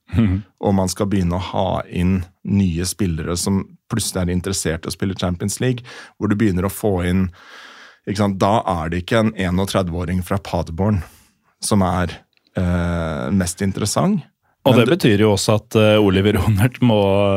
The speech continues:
Speaker 1: mm, vise fram litt andre verktøy fra kassa si, da.
Speaker 2: Nemlig.
Speaker 1: Og det har vi jo sett litt, eh, det siste året spesielt, da. Altså, mm, andre året i Europacuper, som den siste sesongen har vært.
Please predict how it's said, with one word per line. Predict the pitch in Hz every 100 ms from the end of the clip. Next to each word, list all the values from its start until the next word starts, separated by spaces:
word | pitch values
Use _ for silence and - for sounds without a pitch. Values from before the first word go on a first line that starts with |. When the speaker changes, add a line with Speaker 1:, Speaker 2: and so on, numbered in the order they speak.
| 101
Speaker 1:
mm, | 95 92 98 _ _ - - - - 117 107 117
vise | 98 - 92
fram | - 104 104
litt | 98 - -
andre | 95 92 90 95 92 92 92 92
verktøy | 90 - 113 104
fra | - 101
kassa | 92 98 95 82
si, | 143
da. | 175 - -
Speaker 2:
Nemlig. | 147 135 92 117 -
Speaker 1:
Og |
det | 143
har | 202
vi | 139
jo | 147
sett | 117 -
litt, | 127 127 - -
eh, | 135 131 131 127 127 127 123 123 120 123
det | 127
siste | 151 - 113
året | 95 110
spesielt, | 113 - 131
da. | - 165
Altså, | 139 - 117
mm, | 113 113 110 -
andre | 123 92 92 104
året | 110 90 90 98 -
i | 90 92 - - -
Europacuper, | 107 92 78 98 104 - 139 165 135 -
som | - 110
den | 101 95
siste | 104 92 98
sesongen | 90 101 95 92
har | 107
vært. | 110 139 - -